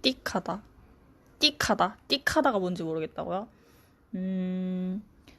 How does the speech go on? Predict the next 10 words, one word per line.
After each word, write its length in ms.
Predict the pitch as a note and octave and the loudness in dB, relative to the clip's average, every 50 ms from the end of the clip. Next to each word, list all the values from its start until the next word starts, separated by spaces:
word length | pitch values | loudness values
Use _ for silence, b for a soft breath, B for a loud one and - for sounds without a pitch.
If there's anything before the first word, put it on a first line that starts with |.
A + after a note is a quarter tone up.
| B B _ _ _ _ _ _ - | B B _ _ _ _ _ _ -10
젤이, 800 | - - A3 A3 A3 A3+ A3 A3+ A#3 B3 B3+ B3 A3 F#3+ F3 F3 - - _ _ _ _ _ _ _ _ _ _ _ _ _ _ _ _ _ _ _ _ _ _ _ _ _ _ _ _ _ _ | -2 2 4 4 4 4 2 2 2 2 2 2 2 0 -2 -6 -10 -16 _ _ _ _ _ _ _ _ _ _ _ _ _ _ _ _ _ _ _ _ _ _ _ _ _ _ _ _ _ _
띡하다를 460 | - A#3+ - - - C#4+ C#4 A#3+ G#3 | -12 -10 -8 -2 2 4 4 6 6
알려줄게요. 540 | F#3 E3 E3 E3 D#3 - - - - - G3 - C4 | 6 4 2 0 -2 -4 -10 -12 -12 -12 -12 -8 -2
요거 200 | G3+ G3+ G3 G#3+ | -2 0 2 2
하다가 300 | A3 A#3 A3+ A#3+ G#3+ G3 | 0 0 0 0 -2 -2
말고 300 | F3+ E3 E3 E3+ F3 E3 E3 | 0 -2 -2 -2 -4 -6 -8
갑자기 540 | - - - - F3 F3 F3+ F3 F3 F#3 - - - _ _ _ _ | -10 -12 -8 -8 -6 -6 -6 -8 -8 -10 -14 -20 -20 _ _ _ _
띡하다를 460 | - B3 - - C#4+ C4+ B3 G3+ F3 | -8 -6 -2 -2 2 2 2 2 2
모르겠다는 460 | E3 E3 E3 E3 D#3+ - D#3 D#3 - | 0 -2 -4 -6 -6 -4 -6 -4 -4
거죠. 300 | - - - F3 E3+ F#3+ | -6 -8 -8 -10 -10 -12